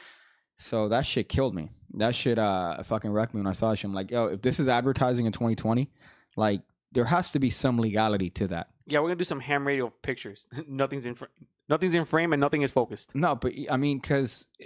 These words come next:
Speaker 1: for example, like, if you have a sponsorship on YouTube,
Speaker 2: Yeah.
Speaker 1: you have to, uh,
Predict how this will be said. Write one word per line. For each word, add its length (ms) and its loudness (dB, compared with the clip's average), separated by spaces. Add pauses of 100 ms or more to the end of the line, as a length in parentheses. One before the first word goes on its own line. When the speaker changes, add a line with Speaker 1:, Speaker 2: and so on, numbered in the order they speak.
(140)
Speaker 1:
for 140 0
example, 340 0
like, 140 2
if 140 -2
you 60 0
have 200 2
a 100 2
sponsorship 680 0
on 120 0
YouTube, 420 0 (100)
Speaker 2:
Yeah. 140 -4 (120)
Speaker 1:
you 140 2
have 260 2
to, 340 -2 (600)
uh, 120 4